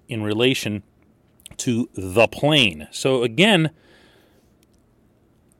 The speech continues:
to draw another football parallel, it's the plane of the goal line. Uh, in this case, it's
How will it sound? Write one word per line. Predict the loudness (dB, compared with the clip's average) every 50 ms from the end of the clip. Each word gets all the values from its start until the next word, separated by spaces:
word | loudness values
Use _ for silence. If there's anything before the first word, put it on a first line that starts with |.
| _ _ _ _ _ _ _ _ _ _ _
to | -10 -10
draw | -4 0 4 4 6 6
another | 4 4 4 2 2
football | 2 2 0 2 4 4 4 4 4
parallel, | 2 2 2 2 4 2 2 2 0 0
it's | -2 -4
the | -8 -12
plane | -10 -6 -2 0 2 2 2 0
of | -2 -4 -6
the | -2
goal | 2 4 4 4 4 2
line. | 0 -2 -4 -6 -10 -16 -18 _ _ _ _ _ _ _ _ _ _ _ _ _ _ _ _ _ _ _ _ _ _ _ _ _ _ _ _ _ _ _
Uh, | -18 -16 -14 -14 -12 -10
in | -8 -6 -2 0
this | 0 0 0
case, | 2 4 4 4 4 4 2 -2 -4 -6 _ _ _ _ _ _ 0
it's | 0 0 0 -2 -6 -6 -8